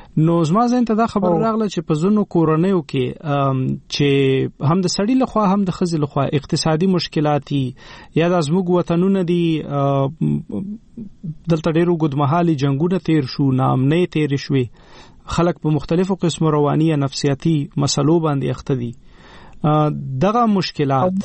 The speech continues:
Speaker 2: او.
Speaker 1: ام، مستقیما یا غیر مستقیما د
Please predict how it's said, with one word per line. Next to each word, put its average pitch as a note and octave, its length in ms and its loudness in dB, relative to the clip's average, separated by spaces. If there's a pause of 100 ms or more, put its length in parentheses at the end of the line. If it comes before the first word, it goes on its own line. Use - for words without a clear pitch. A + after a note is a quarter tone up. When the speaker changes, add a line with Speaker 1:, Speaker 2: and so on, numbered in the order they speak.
Speaker 2:
او. E3 200 -10 (400)
Speaker 1:
ام، D3+ 340 2 (320)
مستقیما E3+ 760 0 (200)
یا E3+ 160 2
غیر F3 260 2
مستقیما F3+ 540 0
د F3 180 0